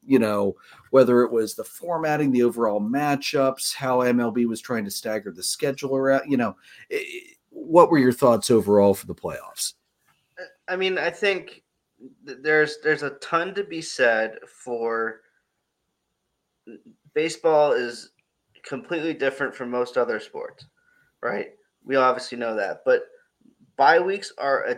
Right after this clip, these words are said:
Speaker 2: detriment. Having an entire week off is, is a dumb thing. It just is. You wanna have that, what, that first round in three straight days? Fine.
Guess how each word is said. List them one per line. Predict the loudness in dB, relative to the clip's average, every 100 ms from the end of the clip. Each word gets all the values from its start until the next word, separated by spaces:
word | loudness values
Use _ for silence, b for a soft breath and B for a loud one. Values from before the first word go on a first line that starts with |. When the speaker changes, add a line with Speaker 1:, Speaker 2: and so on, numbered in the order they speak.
| -4
Speaker 2:
detriment. | 0 0 -2 -12 -12 -16 _ _ _ _ _ _ _ _ _ _ 2
Having | 2 2 -4
an | -4
entire | -4 2 4 4 2
week | -4 0
off | 4 4 0 -6 _ _ _ _ _ _ _
is, | -18 -16 -16 -12
is | -12 -12
a | -16 _ _ 0
dumb | 2 2 -2 -10 -18 _ -6
thing. | -6 -8 _ _ _ _ _ _ _ _ _ _ _ -18
It | 0
just | 2 2 -2
is. | -6 -6 -18 -20 _ _ _ _ _ _ _ _ _ _ _ _ _ _
You | -6 -2
wanna | 2 4
have | 4 4
that, | 4 4 2 -8 _ _
what, | -6 -4 -2
that | -2 -2 -2
first | -4 0
round | 2 2 0
in | -4
three | -6 -12
straight | -8 -4 -4 -2
days? | -2 -2 -4 -10 _ _ _ _ _ _ _
Fine. | 0 0 -2